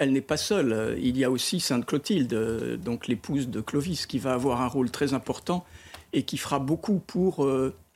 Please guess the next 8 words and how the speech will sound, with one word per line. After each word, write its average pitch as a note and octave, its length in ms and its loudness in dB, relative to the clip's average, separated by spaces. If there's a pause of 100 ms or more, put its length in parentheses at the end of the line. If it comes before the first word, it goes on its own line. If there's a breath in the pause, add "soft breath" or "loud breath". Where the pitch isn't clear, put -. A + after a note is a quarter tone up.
(520)
la C3+ 100 2
postérité D3 640 0
spirituelle D#3+ 680 0
aussi C#3+ 340 0
de, C3 460 2
de D3 100 -2
Sainte C#3 240 2
Geneviève. C#3+ 520 0